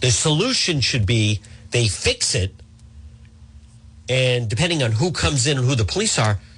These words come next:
to continue to make it safe. You know, as some of you know, I, I was covering a, a murder in Cent-, in, uh, Silver Lake recently. Silver Lake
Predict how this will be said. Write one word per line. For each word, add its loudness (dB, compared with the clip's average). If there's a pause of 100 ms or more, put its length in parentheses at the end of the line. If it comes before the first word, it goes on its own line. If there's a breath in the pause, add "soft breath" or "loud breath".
(120 loud breath)
to 0 (180)
continue 0
to 0
make 0
it -2
safe. -4 (1400 loud breath)
You 0
know, 2
as 2
some 0
of -2
you -2
know, 0
I, 0 (240)
I -6
was 0
covering 0
a, 2 (140)
a 2
murder 2
in 0
Cent-, -2
in, 0
uh, 4
Silver 2
Lake 0 (180)
recently. 0
Silver 0
Lake -2